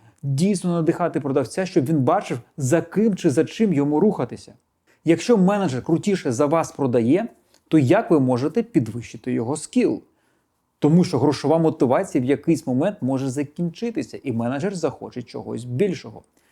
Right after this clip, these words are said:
В такому випадку ви можете найняти фахівця з боку чи запросити ще більш зубастого менеджера. Тобто не припиняти пошук сильних кандидатів,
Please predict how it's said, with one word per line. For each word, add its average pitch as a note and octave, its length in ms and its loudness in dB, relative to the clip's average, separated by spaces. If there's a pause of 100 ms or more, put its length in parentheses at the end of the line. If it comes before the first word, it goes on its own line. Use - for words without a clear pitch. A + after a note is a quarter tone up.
(200)
В - 80 -20
такому C#3+ 440 2
випадку E3+ 460 0
ви C3 60 4
можете C#3+ 340 0
найняти D3 520 0
фахівця C3 580 -4 (260)
з B2 100 -8
боку D#3 360 2
чи D#3 160 -2
запросити D3+ 520 -2
ще - 240 0
більш B2 420 0
зубастого A#2+ 560 -4
менеджера. A2+ 420 -8 (380)
Тобто G3 380 2 (180)
не F#3 120 4
припиняти F#3 640 4
пошук F#3 420 -2
сильних E3 360 2
кандидатів, C#3 580 0